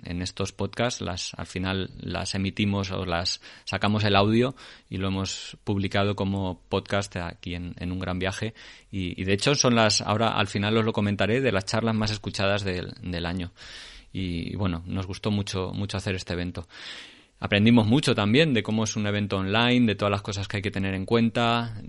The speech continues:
cosas que sí que nos gustó de, de organizarlo y cosas que no, eh, cosas que si en un futuro que hacemos un evento online, pues hay que tener en cuenta y, y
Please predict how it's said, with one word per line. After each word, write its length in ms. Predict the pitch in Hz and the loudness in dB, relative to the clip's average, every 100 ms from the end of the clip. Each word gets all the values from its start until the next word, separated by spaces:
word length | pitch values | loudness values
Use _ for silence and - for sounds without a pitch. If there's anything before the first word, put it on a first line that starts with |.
| - | -10
cosas 340 | - 113 127 - | 0 2 2 0
que 180 | 107 | 0
sí 300 | 101 - 120 | 0 2 2
que 140 | 113 107 | 2 0
nos 220 | 104 101 | 0 0
gustó 480 | 101 95 - 113 107 | -2 -4 0 2 4
de, 280 | 101 98 - | 2 0 -2
de 180 | 92 98 | -4 -4
organizarlo 560 | 98 95 95 110 110 | -2 -2 -2 -2 0
y 60 | 101 | 0
cosas 300 | 101 95 104 | 0 0 0
que 120 | - | 0
no, 300 | 85 107 160 _ _ | -2 -2 -4 _ _
eh, 360 | 104 92 90 85 - | -12 -8 -8 -10 -10
cosas 320 | 95 104 98 | -10 -8 -6
que 140 | 101 | -4
si 180 | - 95 | -2 -2
en 160 | 92 98 | -2 -4
un 80 | |
futuro 400 | 95 98 101 98 | -4 -6 -2 -2
que 120 | 95 101 | -2 -4
hacemos 420 | 98 - 95 95 | -4 -6 -6 -6
un 80 | 92 | -4
evento 300 | 90 90 90 | -4 -4 -6
online, 360 | 90 92 92 95 - - - | -6 -6 -6 -8 -18 -20 -20
pues 140 | - 95 | -8 -6
hay 100 | 92 | -4
que 120 | 95 | -4
tener 240 | 92 92 87 | -2 -2 -2
en 80 | |
cuenta 500 | 85 98 98 98 92 | -2 0 0 0 -2
y, 160 | 87 87 - - | -4 -8 -12 -12
y 280 | 92 87 | -10 -10